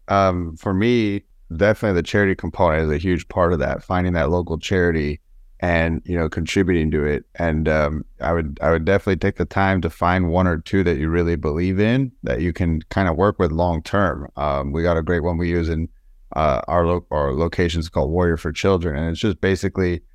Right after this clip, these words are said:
even quarterly, they're trying to find things that are needs for kids. So in the fall, they're needing school supplies, and, you know, kinda like,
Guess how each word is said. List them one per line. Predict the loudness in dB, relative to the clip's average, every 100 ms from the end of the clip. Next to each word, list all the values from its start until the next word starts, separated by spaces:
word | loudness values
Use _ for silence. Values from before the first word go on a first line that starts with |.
| -8
even | 0 0 0
quarterly, | -2 2 4 4 2 0
they're | -2 -2
trying | 0 2 2
to |
find | 0 0 2 0
things | 0 0 -2 -4 -2
that | 0
are | 2 0 -4 -6
needs | -2 0 -2
for | -4 -6
kids. | -2 0 0 -2 -4
So | -2
in | -2
the | -6
fall, | 0 2 4 2
they're | 0 0
needing | -2 -2 -2
school | -6 0 2
supplies, | 2 -2 0 2 2 0
and, | -2 -2
you | 0
know, | -2 -2
kinda | -2 0
like, | -2